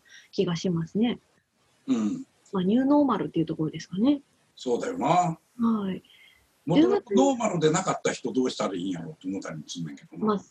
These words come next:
Speaker 1: そうですね。それはそれでまたね、
Speaker 2: ややこしいこと言わん方がいいな。
Speaker 1: マスクしたり、こう、フェイスシールドしたりとかね、
Speaker 2: あ、ほんまやな。
Speaker 1: ニューノーマルな生活かもしれない。
Speaker 2: はい。
Speaker 1: はい。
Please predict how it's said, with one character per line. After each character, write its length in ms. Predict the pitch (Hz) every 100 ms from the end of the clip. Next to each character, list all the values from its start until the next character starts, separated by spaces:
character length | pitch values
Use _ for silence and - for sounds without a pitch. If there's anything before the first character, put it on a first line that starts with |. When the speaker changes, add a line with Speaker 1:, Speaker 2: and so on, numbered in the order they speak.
| _
Speaker 1:
そ 380 | - - 233 202
う 40 |
で 140 | 170 -
す 80 |
ね。 160 | 190 196
そ 100 | 254
れ 100 | 294
は 240 | 302 285 277
そ 80 | 254
れ 140 | 233
で 100 | 214
ま 140 | 190
た 100 | 185
ね、 160 | 175 165
Speaker 2:
や 140 | 202
や 80 | 151
こ 120 | 180 -
し 80 |
い 20 | -
こ 60 | -
と 40 |
言 100 | 98
わ 80 | 98
ん 40 | 262
方 100 | -
が 80 | -
い 20 |
い 40 |
な。 60 | 254
Speaker 1:
マ 60 |
ス 40 | -
ク 140 | 214
し 100 | 190
た 120 | 208 185
り、 180 | 175
こ 240 | - 170 170
う、 40 |
フ 100 | 202
ェ 60 | 240
イ 40 |
ス 140 | 208 226
シ 180 | 247
ー 40 | 226
ル 100 | 208
ド 100 | 170
し 100 | -
た 120 | 170
り 100 | 156
と 140 | 156
か 80 | 160
ね、 180 | 160 185
Speaker 2:
あ、 40 |
ほ 180 | 180 226
ん 40 | 233
ま 100 | -
や 80 |
な。 100 | 208
Speaker 1:
ニ 40 | 208
ュ 20 |
ー 40 | 202
ノ 80 |
ー 20 | 190
マ 100 | 190
ル 120 | 185
な 120 | 175
生 160 | 185 202
活 220 | 175 -
か 80 | 165
も 80 | -
し 120 | -
れ 80 | -
な 60 | -
い。 20 | _ _ -
Speaker 2:
は 140 |
い。 20 |
Speaker 1:
は 40 |
い。 20 | 208